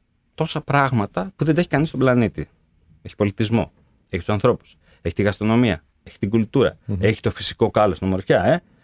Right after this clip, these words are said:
Speaker 1: Όλα αυτά μαζί και άλλα πολλά, πολλά, πολλά, πολλά, πολλά που μπορούμε να βάλουμε και να συνθέσουμε το τουριστικό προϊόν, την κάνουμε μοναδική. Ναι ή όχι;
Speaker 2: Ισχύει.
Speaker 1: Ας το δούμε με μάτια κάποιου άλλου.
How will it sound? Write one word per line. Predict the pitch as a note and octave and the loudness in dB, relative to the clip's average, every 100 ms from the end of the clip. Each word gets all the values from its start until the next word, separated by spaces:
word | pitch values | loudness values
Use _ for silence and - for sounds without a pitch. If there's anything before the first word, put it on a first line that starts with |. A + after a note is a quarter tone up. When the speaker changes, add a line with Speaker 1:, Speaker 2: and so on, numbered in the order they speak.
| _ - | _ 0
Speaker 1:
Όλα | B2 G#3+ | 2 2
αυτά | A3 D#3+ | 2 0
μαζί | G#3 C#3 G2 F2+ F2 _ | 2 0 0 -2 -2 _
και | - | 0
άλλα | F3+ B3+ B3 | 2 4 4
πολλά, | B2+ A2 E3 C#3+ | 4 4 4 4
πολλά, | G2+ A#2+ D3 | 2 4 2
πολλά, | A2 A#2 C#3+ | 2 2 2
πολλά, | G#2+ A2+ | 2 2
πολλά | B2+ G2+ B2 - - - | 4 4 2 0 -18 -6
που | - | 0
μπορούμε | G#2 G#2 B2 | 2 4 4
να | C#3 A2+ D#2 | 2 0 -4
βάλουμε | F#2+ A#2+ D#3 D#3 A#2 | -2 2 4 4 2
και | G2 | 2
να | F#2+ | -2
συνθέσουμε | - F#2 F2 C#3 D#3 G#2 | -2 -4 0 2 2 0
το | F2 | -2
τουριστικό | E2+ E2 G#2 | -6 -4 -2
προϊόν, | G#2 F2+ E2+ F#2+ - _ _ _ _ | 0 2 2 0 -4 _ _ _ _
την | - E3 | 0 2
κάνουμε | D3+ E3 | 4 4
μοναδική. | F3+ E3+ D#3 D#3+ - | 4 4 2 0 0
Ναι | B2 D#3+ | 2 4
ή | D3 | 4
όχι; | G2 - _ - | 2 -4 _ -16
Speaker 2:
Ισχύει. | G#2+ - G2+ - _ | -14 -8 -10 -10 _
Speaker 1:
Ας | - F#2+ - | -4 -4 -2
το | G#2 G2 | -2 2
δούμε | C3 E3+ | 2 4
με | E3+ | 4
μάτια | B2 C#3 - F3+ F3+ _ | 4 2 2 0 0 _
κάποιου | - C#3 - A2+ | -4 -2 2 2
άλλου. | G2 | 2